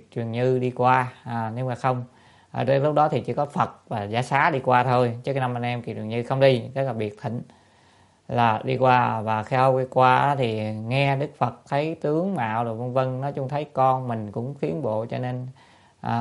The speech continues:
họ cùng đồng quy y, cho nên cả, à, đồng sinh quy y gồm có ba người, đó là, à, cha của Gia Xá,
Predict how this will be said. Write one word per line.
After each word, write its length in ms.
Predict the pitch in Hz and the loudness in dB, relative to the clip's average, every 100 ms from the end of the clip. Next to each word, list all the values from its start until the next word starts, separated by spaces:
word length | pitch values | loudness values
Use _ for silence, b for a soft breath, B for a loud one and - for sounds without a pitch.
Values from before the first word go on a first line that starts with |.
| 123 123 | -2 -6
họ 380 | 104 101 110 117 | -4 0 0 -2
cùng 380 | - 120 110 | -4 -4 -4
đồng 300 | 107 107 101 92 | -6 -6 -8 -4
quy 140 | 131 | 0
y, 340 | 131 139 123 123 - _ _ - | 4 4 2 -4 -16 _ _ -6
cho 100 | 127 | -4
nên 260 | 123 120 | -2 -4
cả, 480 | 117 113 107 143 180 190 b b b b - | -2 0 2 2 0 -4 b b b b -6
à, 380 | 123 123 123 117 | 0 2 2 2
đồng 260 | 120 113 | 0 0
sinh 280 | 110 139 135 | -4 -2 -2
quy 160 | 135 135 | 0 2
y 340 | 131 135 127 | 2 2 0
gồm 220 | 117 110 | -2 -4
có 100 | 104 | -2
ba 260 | 135 143 139 | 2 4 4
người, 440 | 135 127 120 110 | 6 6 6 4
đó 120 | 104 131 | 0 2
là, 460 | 139 113 110 110 107 b | 4 2 -2 -6 -14 b
à, 320 | 123 113 110 110 | -12 -10 -10 -6
cha 340 | 135 131 135 120 | 2 4 4 0
của 80 | 123 | -2
Gia 160 | 131 | -2
Xá, 440 | 127 139 135 160 | 0 2 2 0